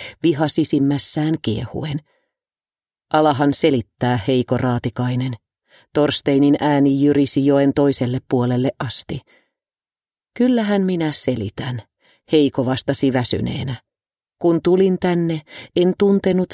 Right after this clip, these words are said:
täältä ketään. Tehtäväni oli pitää silmäni ja korvani auki ja huomioida, mitä seudulla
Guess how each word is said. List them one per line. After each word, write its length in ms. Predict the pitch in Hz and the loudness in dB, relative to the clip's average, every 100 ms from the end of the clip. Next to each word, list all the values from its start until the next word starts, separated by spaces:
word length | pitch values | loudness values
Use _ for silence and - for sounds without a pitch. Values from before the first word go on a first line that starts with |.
| - | -6
täältä 340 | - 151 143 151 | -2 0 0 -2
ketään. 560 | 127 117 - 113 117 113 _ _ - - - | -4 -4 -4 -2 -2 -4 _ _ -20 -10 0
Tehtäväni 600 | 214 202 220 196 196 190 | 0 2 0 2 2 2
oli 160 | 196 185 | 2 2
pitää 300 | 190 180 175 | 0 0 0
silmäni 520 | - 202 180 139 135 | 2 2 2 2 2
ja 120 | 135 135 | 0 2
korvani 440 | 147 139 127 131 | 0 2 2 0
auki 360 | 131 135 131 135 | 2 0 0 0
ja 120 | 123 120 | 0 0
huomioida, 720 | 156 165 156 147 143 143 139 - - - | 2 2 2 2 2 2 -2 -6 -18 -4
mitä 240 | 185 190 175 | -2 0 0
seudulla 520 | - 180 139 135 | 2 2 2 2